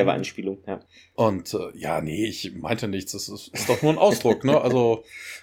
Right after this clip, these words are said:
Speaker 2: ne, der hat sich das vermutlich zu Herzen genommen mit dem Night Signal, wenn man hier von anderen
Speaker 1: Ja.
Speaker 2: Leben erzählt, ne? Bloß nicht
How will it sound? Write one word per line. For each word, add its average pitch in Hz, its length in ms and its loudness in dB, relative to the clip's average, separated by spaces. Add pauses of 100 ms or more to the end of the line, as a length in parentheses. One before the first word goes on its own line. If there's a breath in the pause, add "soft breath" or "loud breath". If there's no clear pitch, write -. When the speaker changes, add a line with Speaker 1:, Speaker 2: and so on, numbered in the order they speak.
(160 loud breath)
Speaker 2:
ne, 131 200 4
der 117 160 4
hat 127 120 4
sich - 100 -6
das 113 140 4
vermutlich 110 260 0
zu 104 100 2
Herzen 110 260 2
genommen 101 220 0
mit - 100 -6
dem 101 100 -4
Night 98 220 0
Signal, 101 340 -4
wenn 98 60 -4
man 98 100 -4
hier 95 100 -8
von 98 140 -8
anderen 98 240 2
Speaker 1:
Ja. 101 60 0
Speaker 2:
Leben 98 180 -6
erzählt, 87 460 -4
ne? 90 300 -6
Bloß 98 280 -10
nicht - 500 -10